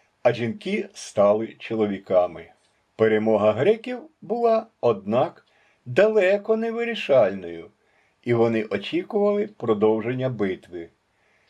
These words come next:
Проте Ксеркс побоювався, що греки можуть відправити флот руйнувати мости в Гелеспонті. Фемістокл вгадав страхи царя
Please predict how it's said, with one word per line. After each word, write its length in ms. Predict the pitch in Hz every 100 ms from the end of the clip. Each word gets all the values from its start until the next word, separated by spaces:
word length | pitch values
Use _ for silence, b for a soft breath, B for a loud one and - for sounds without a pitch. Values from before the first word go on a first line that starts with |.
| _
Проте 360 | - 117 127 220
Ксеркс 540 | 220 - 220 214 -
побоювався, 1160 | - 240 196 208 202 190 185 175 175 - 165 - -
що 260 | - 101
греки 440 | 92 110 123 127 165
можуть 400 | 196 190 190 196
відправити 640 | 190 - 185 180 180 180
флот 500 | 165 151 170 - - b b b b -
руйнувати 600 | 113 110 101 95 92 95
мости 560 | 92 95 - 165 202 -
в 100 | 110
Гелеспонті. 960 | 117 135 135 - 101 92 80 - 73 - _ _ _ _ _
Фемістокл 640 | - 196 214 208 233 220 -
вгадав 680 | - 131 143 170 139 120 90
страхи 520 | - - 104 92 -
царя 520 | 101 - 92 87 -